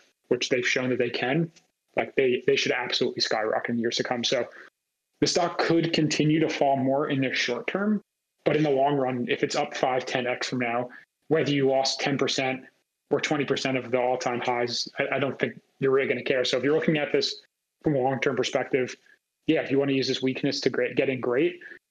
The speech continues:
If you're looking at it over the next six to, six months to a year, it could k-,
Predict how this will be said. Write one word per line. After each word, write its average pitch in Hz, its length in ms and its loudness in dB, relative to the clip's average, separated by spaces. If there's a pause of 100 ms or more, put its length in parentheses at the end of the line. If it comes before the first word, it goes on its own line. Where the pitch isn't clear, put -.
(100)
If 143 120 2
you're 147 120 4
looking 151 220 2
at 139 80 0
it 139 40 2
over 131 180 2
the 131 80 2
next 127 220 -2
six - 260 -2
to, 123 360 0
six - 240 -4
months 139 200 0
to 131 100 4
a - 20 2
year, 123 480 0 (300)
it - 140 -2
could - 260 0
k-, - 120 -6